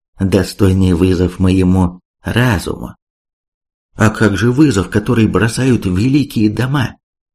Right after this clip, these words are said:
удивился Магир. «Интриги, обман,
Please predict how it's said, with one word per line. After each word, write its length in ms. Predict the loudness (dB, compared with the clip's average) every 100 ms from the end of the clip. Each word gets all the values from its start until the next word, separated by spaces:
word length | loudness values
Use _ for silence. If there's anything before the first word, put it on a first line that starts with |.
| _ -2
удивился 640 | 0 2 2 2 0 -2
Магир. 460 | -2 -2 -2 -8 -10 _ _ _ _ _ _ _ _ _ _ _ _
«Интриги, 920 | -2 0 2 0 0 0 -2 -8 -10 -16 _
обман, 680 | -4 -4 -2 -2 -2 -6